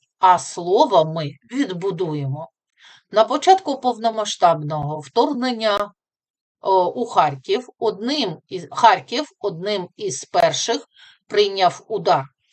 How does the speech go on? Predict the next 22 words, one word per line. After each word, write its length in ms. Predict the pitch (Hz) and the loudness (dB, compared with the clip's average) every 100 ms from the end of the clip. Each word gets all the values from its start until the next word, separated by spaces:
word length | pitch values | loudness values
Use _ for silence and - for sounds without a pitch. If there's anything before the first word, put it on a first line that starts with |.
| - - _ | -20 -20 _
А 200 | - 214 | 6 6
вже 360 | 233 233 254 190 | 6 -2 0 0
сьомого 600 | - 214 208 185 156 175 | 0 2 2 2 0 -2
березня 580 | 165 247 269 175 175 165 | 0 0 0 -2 0 0
двадцять 500 | 160 196 175 175 156 | 4 6 6 2 -8
другого 460 | 190 196 170 160 | -4 -4 -4 -6
року 340 | 180 240 311 196 | -2 -2 -2 -6
від 220 | 160 185 | -4 -2
російської 680 | 202 190 180 156 131 165 160 | -2 -4 -8 -10 -10 -8 -4
агресії 580 | 156 175 185 - 311 339 | -4 -2 -4 -4 -6 -6
постраждав 880 | 190 143 - 151 147 160 208 277 - | -6 -10 -8 -8 -6 4 6 6 0
і 100 | 202 | -14
будинок 540 | 160 156 170 160 160 | -12 -12 -8 -6 -6
Слова. 540 | - 175 165 139 139 - - - - - _ _ | -10 -12 -8 -6 -8 -12 -20 -20 -20 -20 _ _
Під 280 | 254 277 - | -8 -6 4
час 260 | 220 160 | 4 4
чергового 920 | - 185 170 180 190 190 170 151 156 - | 0 -6 -2 -2 -2 -2 -2 0 -2 2
артобстрелу 1200 | - 202 143 160 143 - - 160 160 160 226 302 _ _ - _ _ _ _ | 4 4 4 -4 -6 -12 -8 -6 -4 -2 -2 -4 _ _ -20 _ _ _ _
перед 520 | - 226 202 170 - - _ | 4 6 6 2 -6 -16 _
дверима 840 | 190 175 196 226 214 208 202 - - | -12 -4 2 4 4 4 4 4 2
одного 640 | 226 185 208 202 175 165 | -2 -2 -2 -2 -2 -6
із 340 | 151 135 - | -8 -10 -16